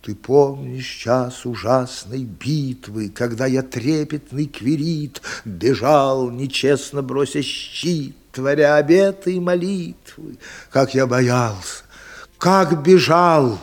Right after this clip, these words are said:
Но Эрмий сам внезапной тучей меня покрыл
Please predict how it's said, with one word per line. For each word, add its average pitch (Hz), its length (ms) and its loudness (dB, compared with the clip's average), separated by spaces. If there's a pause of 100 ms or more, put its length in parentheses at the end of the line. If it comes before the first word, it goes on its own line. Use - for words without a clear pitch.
(260)
Но 127 200 -4
Эрмий 160 600 6
сам 156 520 2
внезапной 147 840 2
тучей 160 680 0
меня 151 300 0
покрыл 156 840 2